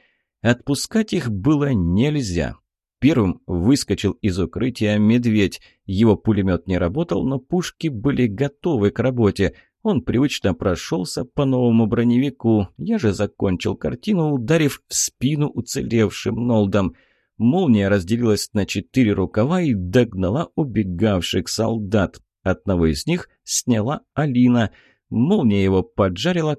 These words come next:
когда он был уже мёртв. Ещё одного на бегу расстреляла Дикая. Мы поспешили к дымившемуся броневику. Игнат тем временем вытаскивал из кабины водителя.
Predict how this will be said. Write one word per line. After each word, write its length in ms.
когда 380
он 420
был 300
уже 300
мёртв. 560
Ещё 400
одного 360
на 160
бегу 320
расстреляла 720
Дикая. 800
Мы 260
поспешили 560
к 140
дымившемуся 880
броневику. 800
Игнат 420
тем 160
временем 420
вытаскивал 920
из 180
кабины 540
водителя. 600